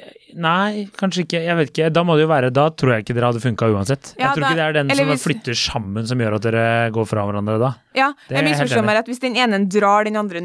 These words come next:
Speaker 2: ut av det kollektivlivet for å flytte sammen, da tror jeg du kan ødelegge forholdet, ja.
Speaker 1: Ja.
Speaker 2: Men et forhold vil ikke bli bare ødelagt av å flytte sammen, altså sånn,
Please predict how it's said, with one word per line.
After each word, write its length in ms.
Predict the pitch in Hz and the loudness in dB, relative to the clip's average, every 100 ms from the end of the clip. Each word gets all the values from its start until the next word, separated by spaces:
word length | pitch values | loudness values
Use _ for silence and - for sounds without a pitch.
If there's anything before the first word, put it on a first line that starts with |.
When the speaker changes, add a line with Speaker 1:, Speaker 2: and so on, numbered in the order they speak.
| 175 | -6
Speaker 2:
ut 100 | 190 | -2
av 140 | 190 | -2
det 20 | 226 | 0
kollektivlivet 640 | 185 175 175 165 165 175 | -4 -4 -6 -4 -4 -2
for 60 | 202 | -4
å 80 | 208 | -4
flytte 220 | 214 - | -6 -4
sammen, 180 | 170 214 | -2 0
da 140 | 226 | 0
tror 140 | 262 311 | 0 0
jeg 60 | 262 | 0
du 40 | |
kan 120 | 240 | 0
ødelegge 240 | 240 180 - | 0 -2 -4
forholdet, 320 | 196 175 170 | -4 -2 -2
ja. 100 | 208 - | -2 -4
Speaker 1:
Ja. 160 | 127 131 - - | -2 -2 -4 -6
Speaker 2:
Men 220 | 240 240 240 - _ _ | -2 -2 -4 -12 _ _
et 160 | 233 226 | -4 -2
forhold 460 | 277 247 202 208 220 | 0 2 2 0 0
vil 160 | 214 | 0
ikke 140 | 170 196 | -2 -2
bli 140 | 247 | 0
bare 160 | 226 208 | 0 0
ødelagt 460 | 214 220 196 165 196 | 2 0 0 -6 -6
av 80 | 190 | -8
å 80 | |
flytte 220 | 208 226 - | -6 -8 -8
sammen, 260 | 175 180 | -10 -4
altså 160 | 196 214 | -4 -2
sånn, 180 | 202 196 | -2 -2